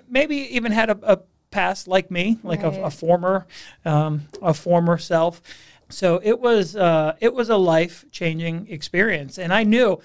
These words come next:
Speaker 1: after being here for, so I, I was, en-, I ended up being a student here for two and a half years. So I graduated in May of two thousand and four.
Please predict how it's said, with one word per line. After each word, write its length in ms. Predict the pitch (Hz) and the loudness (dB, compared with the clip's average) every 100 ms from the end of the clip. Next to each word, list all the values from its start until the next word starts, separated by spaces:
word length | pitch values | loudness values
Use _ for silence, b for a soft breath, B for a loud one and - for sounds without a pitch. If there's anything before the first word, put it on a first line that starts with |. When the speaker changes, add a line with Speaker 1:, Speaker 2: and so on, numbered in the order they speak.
| B B B | B B B
Speaker 1:
after 220 | 190 180 202 | 0 2 2
being 280 | 220 240 190 | 2 2 2
here 400 | 214 214 214 208 | 2 2 2 -2
for, 560 | - 196 190 185 185 | -6 0 2 2 0
so 140 | 185 185 | -2 0
I, 120 | 190 190 | 0 0
I 60 | |
was, 160 | 185 180 | -2 -2
en-, 180 | 196 - | -4 -4
I 100 | 190 | -4
ended 300 | 190 208 226 | -4 0 0
up 100 | 214 | 0
being 240 | 214 196 190 | 0 -4 -4
a 40 | |
student 340 | 165 - 175 160 | -10 -10 -8 -4
here 140 | 160 | -4
for 100 | 151 | -4
two 180 | 143 175 | -6 -4
and 80 | 165 | -4
a 40 | |
half 220 | 160 147 | -4 -8
years. 260 | 151 139 - B B B | -10 -10 -12 B B B
So 160 | - 160 | -6 -2
I 20 | |
graduated 640 | 151 160 160 156 151 147 | 2 2 2 2 2 0
in 140 | 143 143 | 0 0
May 160 | 147 | -2
of 100 | 143 | -4
two 160 | - 160 | -6 -8
thousand 400 | 147 156 143 151 | -8 -10 -6 -6
and 140 | 147 | -6
four. 400 | - 165 160 175 | -4 -2 0 -2